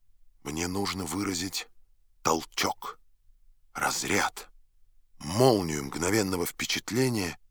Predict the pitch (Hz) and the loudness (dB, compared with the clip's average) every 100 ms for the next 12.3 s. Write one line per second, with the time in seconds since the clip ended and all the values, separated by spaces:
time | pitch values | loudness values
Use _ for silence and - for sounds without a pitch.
0 | - - 107 92 82 98 95 - - - | -6 0 2 0 0 0 0 -4 -6 -8
1 | - - - - - - _ - _ - | -12 -16 -20 -20 -20 -20 _ -20 _ -20
2 | - - - 80 - 92 - - 101 - | -20 -20 -6 -4 0 2 4 4 2 -2
3 | 78 76 76 73 - 80 95 90 80 80 | -4 -4 -4 -4 -4 0 0 0 -2 -4
4 | - - 80 123 135 - 73 - - - | -4 -4 -2 -2 -2 -4 -6 -12 -20 -20
5 | - _ 107 120 - - - - - 107 | -20 _ 2 2 2 -4 -10 -8 -4 0
6 | 95 95 104 - - - - - - _ | 0 2 0 -2 -2 0 0 -2 -20 _
7 | - _ - - 131 - 113 110 90 95 | -20 _ 0 2 2 0 0 0 -2 -2
8 | 110 123 - 95 - 98 - 76 - - | 0 0 -2 0 0 0 -4 -6 -8 -18
9 | _ _ _ _ _ - - _ - - | _ _ _ _ _ -20 -20 _ -14 -2
10 | 92 82 73 - 78 76 78 107 - - | -2 -2 -6 -6 -2 -2 -2 -4 -6 -18
11 | - - _ - - - - 90 87 - | -20 -20 _ -20 -20 -18 0 6 8 6
12 | 82 98 113 | 4 -2 -6